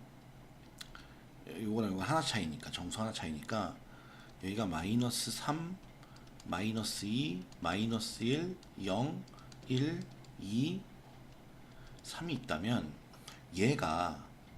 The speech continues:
얘가 말이야, 여기쯤에 가 있으면 얘는 반대편이 여길 텐데 하나 큰 수니까 요렇게 와서 여기 떨어지겠지. 그럼 정수들을 다 더하면 얘는 얘랑 소거될 거고 얘는 얘랑 소거될 거니까 얘가 있을 거야.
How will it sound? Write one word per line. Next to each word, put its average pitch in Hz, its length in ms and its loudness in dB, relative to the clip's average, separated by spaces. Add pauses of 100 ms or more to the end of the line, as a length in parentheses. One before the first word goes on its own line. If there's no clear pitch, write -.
(240)
얘가 98 260 2
말이야, 78 500 0 (1500)
여기쯤에 143 560 4
가 92 140 0
있으면 85 800 0 (300)
얘는 165 500 4
반대편이 117 640 4
여길 104 300 2
텐데 95 240 2
하나 139 280 2 (280)
큰 180 200 0
수니까 147 480 4 (600)
요렇게 139 480 6
와서 95 240 4
여기 110 240 0
떨어지겠지. - 720 0 (880)
그럼 131 200 6
정수들을 139 500 6
다 110 140 6
더하면 113 280 6
얘는 101 280 6
얘랑 95 180 6
소거될 131 400 2
거고 95 240 -2
얘는 87 220 2
얘랑 90 180 2
소거될 131 340 4
거니까 90 320 2
얘가 80 240 -2
있을 - 240 -4
거야. - 220 -10